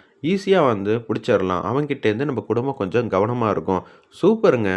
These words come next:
நிச்சயம் அது மாதிரி தான் செய்யணும்." அப்படின்னு சொல்லிட்டு கார்ல மாசா வந்து அந்த ஜூஸ் கடைக்கு வந்து போயிட்டு இருக்காங்க. தீபா வந்து ஃபீல் பண்ணிட்டு இருக்காங்க. "அம்மா, நானே வந்து கஷ்டத்துல இருக்கேன். என்னை ஏம்மா இன்னமும் கஷ்டப்படுத்தி எல்லாரும் பார்க்கணும்னு ஆசைப்படுறாங்க?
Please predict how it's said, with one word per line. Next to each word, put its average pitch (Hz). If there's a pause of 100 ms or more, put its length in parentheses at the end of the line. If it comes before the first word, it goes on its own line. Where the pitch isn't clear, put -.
(500)
நிச்சயம் 165
அது 110
மாதிரி 117
தான் 143
செய்யணும்." 107
அப்படின்னு 120
சொல்லிட்டு 98
கார்ல 123
மாசா 107
வந்து 104
அந்த 107
ஜூஸ் 110
கடைக்கு 90
வந்து 117
போயிட்டு 113
இருக்காங்க. 90 (920)
தீபா 214
வந்து 175
ஃபீல் 185
பண்ணிட்டு 139
இருக்காங்க. 92 (200)
"அம்மா, 120 (240)
நானே 117
வந்து 107 (100)
கஷ்டத்துல 113
இருக்கேன். 85
என்னை 101
ஏம்மா 151
இன்னமும் 123
கஷ்டப்படுத்தி 131
எல்லாரும் 101
பார்க்கணும்னு 98
ஆசைப்படுறாங்க? 92